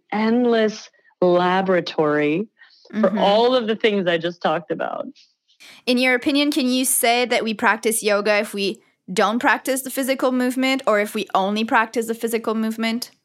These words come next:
Speaker 1: Oh, it's, it's, you know, yoga as defined is where you're no longer a puppet of your preferences. That's essentially yoga. <laughs>
Speaker 2: Mm-hmm.
Speaker 1: You know,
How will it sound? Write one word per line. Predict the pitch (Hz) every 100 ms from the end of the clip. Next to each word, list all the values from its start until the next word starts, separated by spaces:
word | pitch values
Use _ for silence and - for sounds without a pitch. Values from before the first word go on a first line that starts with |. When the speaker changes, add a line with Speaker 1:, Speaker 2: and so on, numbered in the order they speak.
| _ 226
Speaker 1:
Oh, | 277 311 214
it's, | 185 - -
it's, | - 202 - - - -
you | 226
know, | 220 175 175 - - -
yoga | - 185 202 339 294 202 170 175 -
as | 185 175
defined | 180 - 214 254 240 175
is | 170 165
where | 185
you're | 180 175
no | 175 180 214
longer | 220 180 185 226 190 156 151 151 -
a | 165 165 -
puppet | - 277 - 160 160 -
of | 170 165
your | 165
preferences. | 165 247 254 - 165 - - - - -
That's | 226 277 - - - - _ _
essentially | 196 214 220 202 160 165
yoga. | 165 180 139 - -
<laughs> |
Speaker 2:
Mm-hmm. | 185 - 208 - - 269 262 220 220 320 - -
Speaker 1:
You | 208 202
know, | 185 175 226 262 247